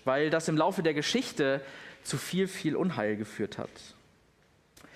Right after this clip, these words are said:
Ich möchte daher mit euch einen Blick darauf werfen, äh, auf welche Vorstellung, äh, Jesu Rede vom Reich Gottes damals getroffen ist,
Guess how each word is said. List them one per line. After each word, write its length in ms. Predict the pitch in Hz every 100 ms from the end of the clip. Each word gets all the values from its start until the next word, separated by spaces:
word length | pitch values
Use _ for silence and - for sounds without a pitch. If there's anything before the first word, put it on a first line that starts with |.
| - - - - _ -
Ich 60 |
möchte 200 | 165 165
daher 220 | 165 165 165
mit 100 | 131
euch 160 | 160
einen 80 | 160
Blick 160 | 180 -
darauf 280 | 139 139
werfen, 400 | 135 147 175 190 202 - - - _ _ _ - 127
äh, 100 | 123
auf 140 | 131
welche 180 | 151 147
Vorstellung, 720 | - 160 180 - 131 131 160 - - - - - - 123
äh, 120 | 123
Jesu 380 | 120 139 156 135
Rede 220 | 160 196
vom 160 | 143
Reich 180 | 135 131
Gottes 360 | 147 147 143 -
damals 840 | 135 208 185 113 120 - - - - - - -
getroffen 460 | - - - 143 101
ist, 360 | 107 - -